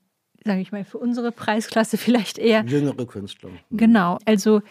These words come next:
Speaker 1: und trotzdem muss man ja dann sagen, ab einem bestimmten Punkt ist halt ein Neo-Rauch einfach für Menschen, die ganz normal arbeiten, nicht mehr erschwinglich. Wie
Speaker 2: Doch, man, es gibt ja Grafiken zum Beispiel. Es gibt die Grafikstiftung Neo-Rauch in Aschersleben.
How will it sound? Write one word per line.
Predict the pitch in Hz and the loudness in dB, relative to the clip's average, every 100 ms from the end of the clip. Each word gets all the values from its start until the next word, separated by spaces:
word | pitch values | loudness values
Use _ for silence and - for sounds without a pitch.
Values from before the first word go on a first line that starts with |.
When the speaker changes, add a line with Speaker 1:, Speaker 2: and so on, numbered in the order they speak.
| - - _ | -20 -20 _
Speaker 1:
und | 233 190 | 0 0
trotzdem | 226 254 | 0 2
muss | 233 233 | 2 4
man | 226 | 4
ja | |
dann | 214 208 | 6 6
sagen, | 196 190 226 | 4 2 0
ab | |
einem | 220 202 | 0 2
bestimmten | 202 - 226 226 | 2 2 2 2
Punkt | - 240 | 2 2
ist | 240 - | 2 0
halt | 202 208 | 0 4
ein | 190 | 6
Neo-Rauch | 196 202 190 180 180 226 - | 6 6 2 0 0 0 -2
einfach | - 196 202 - | -6 -4 -4 -8
für | - 220 202 202 | -10 -6 -6 -6
Menschen, | 240 208 214 208 | -4 -2 0 4
die | 190 | 4
ganz | 196 208 | 4 2
normal | 208 190 | 2 2
arbeiten, | - 208 208 220 | 2 0 0 0
nicht | 214 | -2
mehr | 208 | -2
erschwinglich. | 214 233 190 - | 2 2 2 0
Wie | |
Speaker 2:
Doch, | - - 90 - | 0 2 0 -6
man, | 139 113 135 | -6 -6 -6
es | 110 | -8
gibt | 117 - | -6 -6
ja | |
Grafiken | 98 - 87 - - 82 | -6 -4 -4 -4 -8 -6
zum | 95 | -4
Beispiel. | 87 82 - 87 | -2 -4 -4 -6
Es | 82 | -6
gibt | - - | -14 -16
die | - | -16
Grafikstiftung | - 90 101 - - 110 - 104 | -8 -6 -6 -8 -12 -12 -10 -6
Neo-Rauch | 98 95 87 90 | -4 -4 -4 -6
in | 92 | -8
Aschersleben. | - - 95 - 95 92 | -10 -10 -10 -8 -6 -6